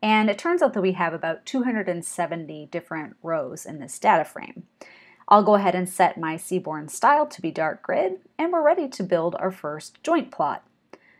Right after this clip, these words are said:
To do that, we just reference the Seaborn library and call up the joint plot.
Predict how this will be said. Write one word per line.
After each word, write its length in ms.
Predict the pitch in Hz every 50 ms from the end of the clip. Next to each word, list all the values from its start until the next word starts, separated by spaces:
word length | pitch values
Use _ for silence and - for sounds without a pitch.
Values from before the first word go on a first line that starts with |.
| _ _ _ _ -
To 100 | - 202
do 120 | 247 269
that, 280 | 262 269 247 277 349 -
we 80 | - 208
just 240 | 196 196 - -
reference 400 | 175 165 160 - - 165 165 -
the 100 | - -
Seaborn 480 | 151 - - 180 170 - 160 160 156 156
library 720 | 156 160 202 277 277 190 165 156 151 156 202 262 254 262
and 160 | 294 320 339 320
call 240 | - - 156 151
up 120 | 151 - -
the 60 | -
joint 320 | 143 - 151 147 127 -
plot. 380 | - - 147 156 170 233 - -